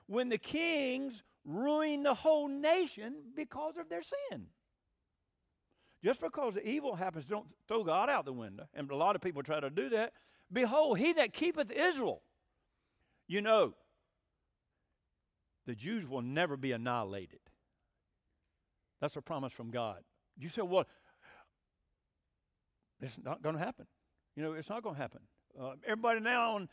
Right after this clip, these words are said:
on Facebook, you can find probably more information about the war going on on Facebook than you can. And please understand,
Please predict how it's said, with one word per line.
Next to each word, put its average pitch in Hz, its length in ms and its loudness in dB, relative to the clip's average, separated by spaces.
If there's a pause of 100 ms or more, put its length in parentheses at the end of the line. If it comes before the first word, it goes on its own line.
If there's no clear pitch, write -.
(200)
on 202 180 0
Facebook, 220 540 0
you 208 80 -6
can 180 100 -4
find 233 260 -2
probably 208 260 -4
more 208 220 -4
information 202 540 -6
about 175 300 2
the 156 80 -4
war 175 300 0
going 180 220 0
on 180 160 -4
on 170 120 -4
Facebook 185 500 -6
than 165 140 -6
you 147 60 -8
can. 170 280 -6
And 147 100 -8
please 214 280 -2
understand, 175 520 -6